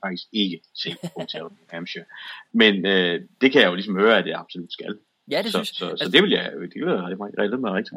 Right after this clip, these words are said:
Speaker 1: meget til. Det er jo dejligt. Det er også det, vi får næsten nævnt hver gang med de her serier, det er, at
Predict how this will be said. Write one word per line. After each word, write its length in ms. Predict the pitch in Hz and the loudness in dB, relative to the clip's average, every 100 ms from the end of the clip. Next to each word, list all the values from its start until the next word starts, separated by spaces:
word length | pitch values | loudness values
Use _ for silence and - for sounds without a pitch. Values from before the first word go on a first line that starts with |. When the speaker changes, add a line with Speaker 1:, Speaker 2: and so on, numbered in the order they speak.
| 107 | -2
Speaker 1:
meget 180 | 110 110 | 0 2
til. 180 | 113 113 | 0 4
Det 20 | |
er 40 | 120 | 6
jo 40 | 127 | 8
dejligt. 260 | 170 196 - - _ | 8 6 2 -8 _
Det 20 | 175 | 6
er 20 | |
også 100 | 185 | 6
det, 100 | 175 | 4
vi 120 | 151 - 131 - | 0 0 -8 -4
får 140 | 131 | 2
næsten 280 | 135 156 139 | 2 2 4
nævnt 220 | 143 131 | 4 4
hver 200 | 120 127 | 4 4
gang 260 | 95 110 95 | 4 2 2
med 80 | 95 | -2
de 120 | 107 | 0
her 200 | 110 98 | 0 -2
serier, 300 | - 107 87 | 0 0 2
det 160 | 113 | 4
er, 140 | 113 | 8
at 80 | 113 | 6